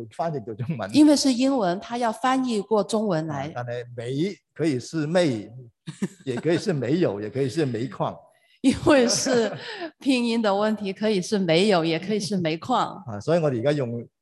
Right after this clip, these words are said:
Speaker 1: 電話好多時都有呢個問題啊。
Speaker 2: 所以我們現在用電話也經常會出現這個問題。
Speaker 1: 所以上帝將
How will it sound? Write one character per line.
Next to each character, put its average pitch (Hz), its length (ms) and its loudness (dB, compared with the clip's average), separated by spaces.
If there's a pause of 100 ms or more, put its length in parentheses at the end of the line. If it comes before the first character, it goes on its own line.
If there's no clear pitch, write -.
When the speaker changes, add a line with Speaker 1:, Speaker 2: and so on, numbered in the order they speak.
(460)
Speaker 1:
電 143 200 -2
話 135 160 0
好 143 80 0
多 165 120 4
時 - 120 -2
都 147 80 2
有 131 120 4
呢 123 80 2
個 131 80 4
問 98 200 -4
題 104 60 -8 (120)
啊。 - 80 -16
Speaker 2:
所 254 160 -2
以 262 100 2
我 190 140 4
們 185 100 -2
現 226 220 -4
在 220 140 2
用 220 160 -2
電 220 200 0
話 202 200 -2
也 165 100 -2
經 214 180 -6
常 214 200 -4
會 190 100 -4
出 220 220 -12
現 - 180 -10
這 - 0 -
個 220 60 10
問 196 120 8
題。 190 40 2
Speaker 1:
所 185 100 0
以 175 40 0
上 170 260 4
帝 175 160 6
將 202 280 2